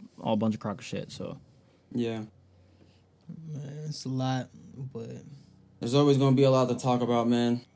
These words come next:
Speaker 2: Uh,
Speaker 1: Oh, yeah.
Speaker 3: Only,
Speaker 2: this is an
Speaker 3: only time
Speaker 2: ongoing
Speaker 3: will tell.
Speaker 2: issue, and I think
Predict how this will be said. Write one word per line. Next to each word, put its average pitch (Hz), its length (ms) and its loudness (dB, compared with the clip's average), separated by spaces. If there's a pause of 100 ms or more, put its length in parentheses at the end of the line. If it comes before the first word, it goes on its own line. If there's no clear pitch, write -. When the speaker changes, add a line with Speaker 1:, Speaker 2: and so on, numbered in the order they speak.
(200)
Speaker 2:
Uh, 117 220 -4
Speaker 1:
Oh, 139 80 6
yeah. 104 240 0
Speaker 3:
Only, 143 160 0
Speaker 2:
this 135 40 2
is 131 80 0
an 131 120 2
Speaker 3:
only 131 160 4
time 135 140 8
Speaker 2:
ongoing 123 260 6
Speaker 3:
will 131 80 2
tell. 120 140 2
Speaker 2:
issue, 127 140 2
and 117 100 0
I 117 60 -2
think 123 420 -2